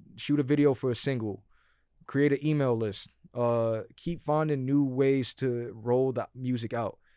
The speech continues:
and don't give up on yourself so quickly. When you drop that project, until you're ready for the next one,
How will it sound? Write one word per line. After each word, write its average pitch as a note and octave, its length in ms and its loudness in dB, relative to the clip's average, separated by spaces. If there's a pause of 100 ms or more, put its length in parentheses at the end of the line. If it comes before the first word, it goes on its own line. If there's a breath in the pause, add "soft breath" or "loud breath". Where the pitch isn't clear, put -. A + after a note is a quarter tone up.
(240)
and A2+ 160 -4
don't C3 240 0
give C3 160 0
up B2+ 140 0
on A#2+ 120 -2
yourself A#2 320 -2
so A#2 140 -2
quickly. A2+ 420 -4
When A2 140 -8
you B2 100 -6
drop C3 360 0
that D3 180 4
project, C3 480 2
until A#2 260 -6
you're C3 140 -2
ready C3 180 2
for A#2+ 120 -10
the A#2 100 -4
next C3 260 -4
one, A2+ 240 -6